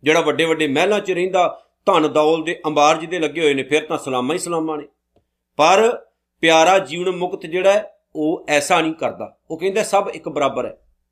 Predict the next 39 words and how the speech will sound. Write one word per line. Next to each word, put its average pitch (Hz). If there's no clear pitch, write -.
ਤੇ 170
ਇੱਦਾਂ 180
ਦਾ 185
ਜੀਵਨ 170
ਬਣਨਾ 143
ਮੇਰੇ 143
ਖਿਆਲ 143
ਦੇ 147
ਵਿੱਚ 143
ਬਹੁਤ 135
ਔਖਾ 127
ਹੈ। 180
ਜੇ 127
ਬਣ 143
ਜਾਏ 180
ਤੁਹਾਡਾ, 120
ਤਾਂ 147
ਪਿਆਰਿਓ, 147
ਬਹੁਤ 185
ਚੰਗੀ 143
ਕਿਸਮਤ 127
ਵਾਲੇ 110
ਹਾਂ 104
ਆਪਾਂ। 98
"ਜੋ 202
ਵਰਤਾਏ 240
ਸਾਈ 208
ਜੁਗਤ", 190
ਸਭ 254
ਤੋਂ 262
ਵੱਡੀ 156
ਗੱਲ 123
ਕਿ 214
ਜੋ 196
ਕੁਝ 254
ਹੁੰਦਾ 208
ਹੈ 226
ਨਾ, 247
ਉਹ 214